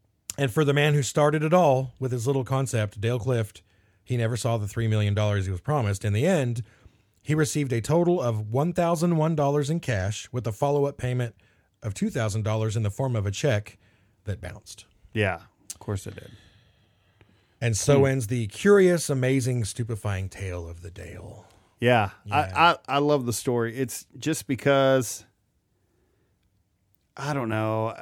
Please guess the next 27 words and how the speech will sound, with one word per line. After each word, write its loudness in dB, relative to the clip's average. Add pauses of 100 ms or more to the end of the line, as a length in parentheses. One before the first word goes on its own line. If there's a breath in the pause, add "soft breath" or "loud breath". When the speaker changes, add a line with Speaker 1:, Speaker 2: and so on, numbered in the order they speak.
(160)
Speaker 2:
it -12
might -4
not -6
be -2
nice, 0
but -6 (540)
I -4
like 2
the 2
fact 2
that 0 (300)
people -2
with 2
too -2
much 0
money, 0 (640)
you -4
know, 2
the 0
whole -4
classic -4
thing -4
of, -6 (140)
uh, -6 (300)
you -2
know, -6 (840)
playing -2